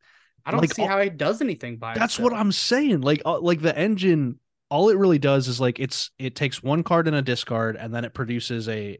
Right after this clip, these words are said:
Speaker 2: a monster steal, like a snatch steal. But then it's got other stuff, like, you don't need the normals, so, like, those lists are playing, like, kaijus and lava golems in the main, and you can, like, bounce them back to hand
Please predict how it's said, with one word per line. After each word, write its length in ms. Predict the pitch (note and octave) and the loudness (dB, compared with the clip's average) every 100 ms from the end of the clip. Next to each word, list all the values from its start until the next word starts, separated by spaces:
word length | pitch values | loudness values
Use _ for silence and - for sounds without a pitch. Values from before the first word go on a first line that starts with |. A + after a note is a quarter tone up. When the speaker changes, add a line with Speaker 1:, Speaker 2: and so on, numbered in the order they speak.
| - | -14
Speaker 2:
a 300 | A#2 A2 G#2 | -10 -8 -10
monster 600 | G#2 G#2+ A#2 - - G#2 | -8 -2 -2 -4 -6 -6
steal, 420 | - - F#2+ E2 | -8 -10 -12 -14
like 140 | G2+ G2+ | -16 -10
a 40 | |
snatch 400 | - A2+ F2 - | -6 -6 -8 -10
steal. 380 | - E2+ - - _ _ _ _ _ _ | -10 -12 -14 -18 _ _ _ _ _ _
But 100 | C#3+ | -2
then 140 | E3+ G#3+ | 2 2
it's 100 | G#3+ | 2
got 140 | A#3 | 2
other 160 | F#3+ E3 | 2 2
stuff, 300 | E3+ F#3+ F3 | 0 0 0
like, 160 | D3+ C#3+ | 0 0
you 80 | C#3 | 0
don't 120 | E3+ | 0
need 120 | F3+ | 0
the 60 | D3 | 2
normals, 480 | B2+ C3+ D3 D#3 | 2 2 2 2
so, 120 | - B2 | 0 0
like, 280 | A#2+ A2+ | 0 -2
those 260 | - B2+ B2 | -2 -2 0
lists 240 | C3 C3+ | 0 0
are 60 | C#3+ | -2
playing, 260 | C#3 B2+ B2 | -2 0 0
like, 160 | G#2+ | -4
kaijus 480 | - A2 A#2+ B2+ B2 | -4 -4 -2 0 -2
and 100 | A2 | -4
lava 280 | G2 A2 C3+ | -6 -4 -2
golems 340 | D3 E3 E3+ | 0 0 -2
in 80 | E3 | -4
the 80 | F3 | -4
main, 320 | F3+ G#3 G#3+ | -4 -6 -8
and 160 | G3+ C3 | -4 -4
you 80 | |
can, 140 | C3+ C#3 | -2 0
like, 200 | C3 A2+ | -2 -2
bounce 320 | G#2+ A#2+ - | -6 -6 -4
them 160 | C3+ B2 | -4 -2
back 200 | A#2+ A#2 | -4 -4
to 100 | A2+ | -10
hand 440 | G#2+ G#2 B2 E3 | -10 -10 -10 -10